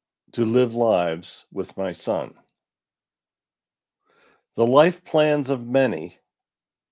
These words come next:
were pivoting around the life of my son. He needed support. He knew he couldn't do it on his own. He knew the Romans were going to be very difficult.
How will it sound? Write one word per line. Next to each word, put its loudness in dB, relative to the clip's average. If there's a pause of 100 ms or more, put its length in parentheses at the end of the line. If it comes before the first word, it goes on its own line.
(160)
were -4
pivoting -2
around -4 (480)
the -4
life -2
of -8
my -6
son. -8 (1160)
He 4
needed 2
support. 0
He -6
knew -2
he -4
couldn't -4
do -2
it -6
on -2
his -8
own. -4 (680)
He 2
knew 6
the 0
Romans 2
were -6
going -2
to -20
be -4
very -2
difficult. -10